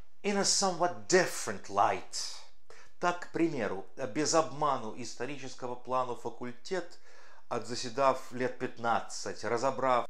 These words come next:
старца ветхие бумаги и решив, что у бедняги, намудрившего зело, быть в наличии не могло ни методы, ни дивана, ни диплома, ни декана, то не мог монах всерьез исторический вопрос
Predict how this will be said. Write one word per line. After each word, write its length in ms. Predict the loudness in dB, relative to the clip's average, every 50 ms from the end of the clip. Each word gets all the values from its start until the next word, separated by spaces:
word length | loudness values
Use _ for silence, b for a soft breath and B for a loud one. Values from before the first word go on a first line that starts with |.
| -4 -6
старца 680 | -6 -6 -4 -2 2 4 4 4 4 0 -2 -2 -2
ветхие 500 | 0 0 -2 -2 -2 -4 -4 -4 -4 -2
бумаги 500 | -2 -4 -4 -2 0 0 0 0 -2 -4
и 160 | -6 -4 -4
решив, 400 | -4 -4 -4 -4 -4 -4 -4 -4
что 180 | -6 -6 -6 -4
у 80 | -4 -4
бедняги, 680 | -6 -6 -6 -6 -6 -4 -4 -2 -2 -4 -4 -4 -6
намудрившего 840 | -4 -4 -6 -4 -4 -4 -4 -4 -4 -6 -6 -6 -4 -4 -4 -4 -4
зело, 400 | -4 -4 -4 -2 -2 -2 -2 -2
быть 320 | -2 -2 -4 -4 -4 -6
в 40 | -6
наличии 480 | -6 -4 -4 -6 -6 -6 -6 -6 -6 -6
не 160 | -6 -6 -6
могло 600 | -4 -6 -4 -4 -4 -2 -2 -2 -2 -4 -4 B B B B B B B B B B
ни 420 | -6 -4 -2 -2 -2 -2 -2 -2
методы, 720 | -2 -2 -4 -4 -2 2 2 4 4 4 2 0 -4 -4 -4
ни 180 | -4 -6 -6
дивана, 640 | -4 -4 -4 -4 -2 0 0 0 0 0 -2 -4 -4
ни 160 | -4 -4 -4
диплома, 640 | -4 -4 -4 -4 -2 0 2 4 4 4 2 0 -2
ни 120 | -2 -4
декана, 640 | -4 -4 -4 -4 -4 -2 0 0 2 2 0 -2 -4 -4
то 340 | 0 2 4 4 4 2 B B B B B B B B
не 180 | -4 -4 -4 -4
мог 380 | -2 -2 0 0 -2 -2 -4
монах 500 | -4 -2 -2 -2 -2 -2 -2 -2 -2 -4
всерьез 680 | -6 -6 -4 -4 -4 -4 -2 -2 -2 0 -2 -2 -4 -4
исторический 800 | -6 -6 -6 -4 -4 -4 -4 -4 -4 -6 -6 -6 -6 -6 -6 -6
вопрос 580 | -4 -4 -4 -2 -2 -2 -2 -2 -2 -4 -6